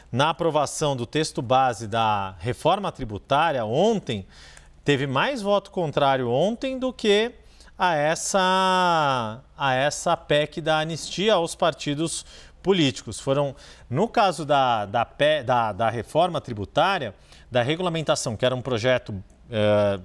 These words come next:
projeto de lei complementar, então precisava de duzentos e cinquenta e sete votos pra ser aprovado, foram trezentos e trinta e seis votos favoráveis e cento e quarenta e dois contrários, de uma reforma tributária que a gente diz que vai ter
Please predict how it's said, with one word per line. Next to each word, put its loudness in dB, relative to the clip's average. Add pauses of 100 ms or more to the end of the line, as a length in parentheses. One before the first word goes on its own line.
(160)
projeto -2
de -4
lei 2
complementar, -4
então -8
precisava -4
de -6
duzentos -4
e -10
cinquenta -8
e -6
sete -4
votos 0
pra -10
ser -8
aprovado, 0 (440)
foram 0
trezentos 0
e -10
trinta -4
e -4
seis -2
votos -2
favoráveis 0
e -4
cento -2
e -8
quarenta 0
e 0
dois -4
contrários, -2 (340)
de -6
uma 0
reforma 0
tributária -2
que -8
a -4
gente -6
diz -6
que -10
vai 0
ter 0